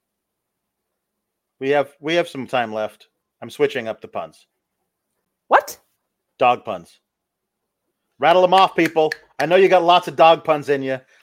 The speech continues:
Speaker 1: Let's get 'em, 'cause I'm, if every-,
Speaker 2: Wow.
Speaker 1: if, if everything's going to Lord Kev, let's get the dog puns out there. Come on, people.
Speaker 2: My God, you
Speaker 1: 'Cause I've
Speaker 2: dusty
Speaker 1: read all, I've read
Speaker 2: finished.
Speaker 1: all, I've, I've read all of your tu-, your, all, all of the, all of the, uh,
Speaker 2: All of the turkey
Speaker 1: all the
Speaker 2: puns?
Speaker 1: turkey ones.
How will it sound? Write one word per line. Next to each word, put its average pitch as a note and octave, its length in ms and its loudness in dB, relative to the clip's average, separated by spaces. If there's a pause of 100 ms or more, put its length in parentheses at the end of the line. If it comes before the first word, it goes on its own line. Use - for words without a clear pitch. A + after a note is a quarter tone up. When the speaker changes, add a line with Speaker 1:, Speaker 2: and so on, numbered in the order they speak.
Speaker 1:
Let's G3+ 200 -4
get F#3 120 2
'em, F3+ 80 0
'cause F#3 220 -2
I'm, G3+ 180 4 (140)
if G#3 160 2
every-, A3+ 220 4
Speaker 2:
Wow. A3+ 80 -4
Speaker 1:
if, G#3+ 260 2
if G3+ 160 2
everything's B3 480 -2
going A#3+ 240 0
to A#3 60 -6
Lord A3+ 280 -2
Kev, A#3 380 -2 (240)
let's A#3+ 320 0
get A#3+ 220 0
the G#3+ 60 -10
dog G3+ 380 4
puns E3+ 320 -4
out C#3 240 -6
there. G#2 360 -12
Come G#3 140 -6
on, F3 220 -4
people. C#3+ 400 -10
Speaker 2:
My A#3 680 0 (380)
God, F3 500 -2
you G#3+ 100 -8
Speaker 1:
'Cause B3 340 0
I've G3 100 0
Speaker 2:
dusty G3+ 80 0
Speaker 1:
read A3 120 2
all, A3+ 200 4
I've G3+ 140 0
read A3+ 120 -4
Speaker 2:
finished. - 0 -
Speaker 1:
all, - 240 -6 (260)
I've, D3+ 340 -10
I've C#3+ 300 -4
read F#3+ 240 -2
all F#3+ 200 0
of F3+ 60 -6
your F3+ 100 -10
tu-, F#3+ 200 -12
your, F3 180 -12
all, E3 160 -2
all D#3+ 240 -6
of C#3+ 120 -10
the, - 60 -14
all D3+ 240 -6
of D3 140 -12
the, D#3+ 240 -12
uh, D3 280 -10 (140)
Speaker 2:
All G#3+ 180 -8
of A#3 60 -12
the G#3+ 100 -8
turkey C4 280 -10
Speaker 1:
all D#4+ 100 -4
the F4 60 -2
Speaker 2:
puns? G4 80 -6
Speaker 1:
turkey G3+ 220 -6
ones. C3+ 440 -14